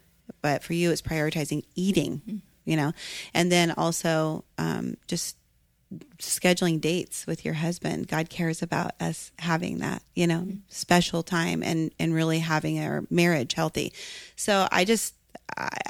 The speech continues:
Speaker 1: I think it's cool because you share all of this and you were able to apply all of this, and now you're at a different place of thriving. It's not perfect.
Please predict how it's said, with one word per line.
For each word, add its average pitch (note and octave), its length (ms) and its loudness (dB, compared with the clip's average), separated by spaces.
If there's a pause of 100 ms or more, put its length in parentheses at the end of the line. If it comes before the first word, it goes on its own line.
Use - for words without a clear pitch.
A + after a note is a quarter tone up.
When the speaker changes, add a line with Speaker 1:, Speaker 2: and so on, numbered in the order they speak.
(100)
Speaker 1:
I G3 140 6
think G#3+ 260 6
it's F#3 140 2
cool G3+ 240 4
because F3 320 4
you E3 80 4
share G3 300 6
all F3+ 200 6
of D#3 120 0
this D#3+ 320 4
and E3 180 2
you E3 100 6
were D#3+ 80 2
able E3+ 340 4
to D#3+ 240 2
apply F#3+ 420 4
all D#3 220 4
of D#3 100 -2
this, D#3+ 380 0 (280)
and D#3+ 160 4
now D#3+ 160 4
you're D#3 540 2 (380)
at D#3 160 0
a D3+ 60 0
different - 300 -4
place - 520 -2 (140)
of - 120 -4
thriving. F3+ 560 2 (720)
It's - 180 0
not - 180 2
perfect. - 680 4